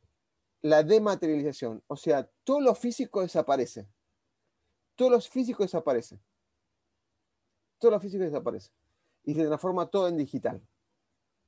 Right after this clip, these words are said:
De vuelta, Uber, no me interesa el auto, no me interesa el chofer, me interesa lo que ocurre, eh, digitalmente en la plataforma.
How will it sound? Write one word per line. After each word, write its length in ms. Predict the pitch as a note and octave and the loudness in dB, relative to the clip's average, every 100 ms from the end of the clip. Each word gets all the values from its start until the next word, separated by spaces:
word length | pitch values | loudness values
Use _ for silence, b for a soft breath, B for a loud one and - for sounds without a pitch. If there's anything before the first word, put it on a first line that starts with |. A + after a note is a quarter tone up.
| _ _ - | _ _ 2
De 140 | C#3+ | 4
vuelta, 520 | G#3 F3+ C3 A2+ G#2+ - | 8 8 6 0 -8 2
Uber, 420 | E3+ F#3+ G3+ G#3+ | 6 8 6 4
no 220 | D#3 D#3 | 2 0
me 80 | E3 | 0
interesa 320 | D#3 D3 - | -2 -4 0
el 80 | D3+ | 6
auto, 340 | E3+ E3 E3 D#3 | 8 8 4 -2
no 60 | |
me 80 | D3+ | -2
interesa 320 | C3+ C#3+ D#3+ | -4 -4 -4
el 60 | - | -6
chofer, 340 | C#3 E3+ D#3+ | -4 0 0
me 80 | C3+ | 0
interesa 400 | B2+ D3 E3+ F#3+ | -2 -2 0 0
lo 160 | D#3 - | 0 0
que 80 | |
ocurre, 640 | C3+ - A3 A3+ A3 G#3+ - | -6 -2 -2 0 0 -2 -6
eh, 100 | C#3 | -6
digitalmente 880 | C#3+ D3+ D#3 D#3+ F3 G3+ G3+ G3+ - | -6 -4 0 0 0 -4 -4 -6 -4
en 120 | C3+ | -2
la 100 | C3 | 0
plataforma. 580 | B2+ A#2+ B2+ B2+ G#2 | -2 -4 -4 -4 -6